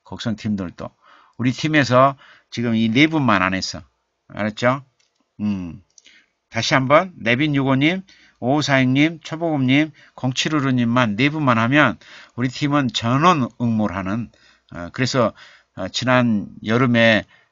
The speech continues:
그 세 개, 에, 상을 우리가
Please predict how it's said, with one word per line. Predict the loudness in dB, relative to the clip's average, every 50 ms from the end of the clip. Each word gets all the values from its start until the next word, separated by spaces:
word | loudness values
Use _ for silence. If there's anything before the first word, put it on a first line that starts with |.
| _ _
그 | -8 -6 -4 -4 -4 -4 -4
세 | -4 -4 -2 -2 -2
개, | 0 0 0 0 -2 -4 -8 _ _ _ _ _ _ -14
에, | -12 -12 -10 -10
상을 | -8 -6 -4 -2 -2 -2
우리가 | -2 -2 -2 0 2 0 0 0 -4